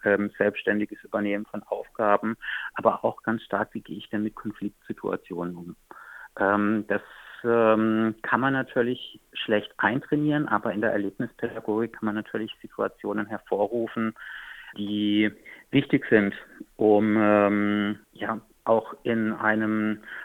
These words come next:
Arbeitsteam mit Kolleginnen und Kollegen zu arbeiten und das dann auch zu reflektieren. Das Weitere, was wir bei FAMOS umsetzen, ist eine individuelle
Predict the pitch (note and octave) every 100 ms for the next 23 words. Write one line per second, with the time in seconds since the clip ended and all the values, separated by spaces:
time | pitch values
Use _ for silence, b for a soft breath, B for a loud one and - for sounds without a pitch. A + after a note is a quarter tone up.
0 | - G#2+ B2 C#3 A#2 - - - A#2+ G#2+
1 | G#2 - A#2 A2+ - A2 A2 B2 A#2 A2
2 | F#2+ - G#2+ G#2 G2+ G#2+ - - F#2+ G2
3 | F#2 F#2 - G2 B B B B - -
4 | A2 G#2+ - A#2 - A2+ G#2 G2+ - G#2
5 | G2+ - F#2+ - - F#2 F#2 F2+ _ B
6 | B B - - A2+ A2 C#3 D3 B2+ A#2+
7 | - A#2+ A#2+ A2 - A2+ A2 A2 A2 -
8 | A2+ - G#2 - A2+ G#2+ - G#2 G#2+ G#2+
9 | A2 G#2+ G#2 F#2 G2+ A2 A2+